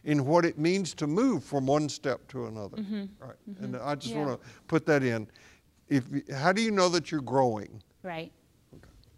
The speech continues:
Speaker 2: Yeah, I mean, sometimes we, uh, we can only know that when we sort of take, l-, s-, step back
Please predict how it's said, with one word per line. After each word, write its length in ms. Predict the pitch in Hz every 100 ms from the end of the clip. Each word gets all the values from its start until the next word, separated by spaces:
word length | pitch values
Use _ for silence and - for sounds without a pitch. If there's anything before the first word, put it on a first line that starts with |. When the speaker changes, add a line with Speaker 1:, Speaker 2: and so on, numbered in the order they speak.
| -
Speaker 2:
Yeah, 320 | 254 247 185
I 60 | 151
mean, 80 | 226
sometimes 460 | 262 247 247 214
we, 120 | 190 196
uh, 120 | 180
we 160 | 185
can 160 | 180 196
only 240 | 185 180
know 180 | 175 185
that 180 | 185 160
when 120 | 160
we 80 | 160
sort 180 | - 170
of 140 | 151
take, 280 | - 180 - -
l-, 140 | 170 -
s-, 300 | - - -
step 400 | - - 226 -
back 380 | 180 156 -